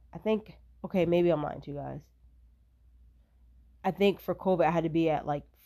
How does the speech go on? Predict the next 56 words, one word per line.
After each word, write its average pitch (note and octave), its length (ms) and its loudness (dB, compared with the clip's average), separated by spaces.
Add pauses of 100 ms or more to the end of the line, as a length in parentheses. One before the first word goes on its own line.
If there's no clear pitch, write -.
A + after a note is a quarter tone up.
four - 400 -8 (580)
or F#3+ 160 0
three. D#3+ 460 -2 (160)
I A#3+ 60 0
can't C4 200 6
remember. D#3+ 340 4
It's D#3+ 100 0
something F#3+ 220 8
like D#3 180 0
that. D#3+ 200 -6
It E3+ 80 -2
was G#3 160 2
something A#3 280 6
with F3+ 100 2
the D#3+ 80 -2
numbers. D3 420 -8 (600)
Sorry, D3 320 6
I D3 60 6
really E3 280 2
don't D#3 180 -2
recall D3 400 -4
all C3+ 180 -4
of C#3+ 60 -8
that. C#3 240 -4 (100)
I - 60 -2
was D#3 140 -2
in C#3 80 -4
pain, C3+ 300 -6
people. - 360 -12 (1080)
Um, E3+ 400 6
come A3+ 200 6
to A#3+ 80 0
find G#3 300 4
out, D#3+ 520 2
like, D3 480 -6 (260)
they E3+ 120 -4
told F#3 180 2
me F3+ 80 6
I'm D#3 120 4
not - 200 -4
feeling A#3+ 240 4
that. A3 200 8
Like, E3 180 2
I F3+ 180 4
bust F#3+ 280 -2
out F3 200 -4
crying. F3+ 580 4
Like, D3+ 200 -2
and F3+ 120 -2
mind G3+ 280 4
you, G3 140 0
I A#3+ 320 6
am G3+ 80 4
an E3+ 80 6
emotional E3+ 400 -2
person, F3 520 -4